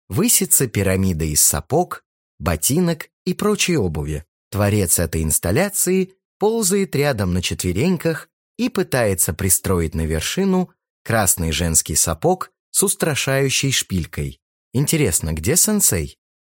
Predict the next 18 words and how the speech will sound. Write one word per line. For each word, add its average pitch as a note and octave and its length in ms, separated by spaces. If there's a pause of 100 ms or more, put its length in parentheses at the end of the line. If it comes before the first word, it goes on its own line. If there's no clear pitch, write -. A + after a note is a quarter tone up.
(120)
Воспользовался D#3+ 920
суматохой D#3+ 720
и - 20
опять F#3 360
сбежал? E2+ 540 (280)
Надо F3 440
на G3+ 160
кухне G#2+ 420
проверить. D#2+ 680 (340)
А A#2+ 220
вот F3 320
и A#3+ 80
он, A#2 420 (200)
точняк. F#2 640 (360)
Сбились F#2+ 640
в - 20
тесный E2 400
кружочек, A2+ 760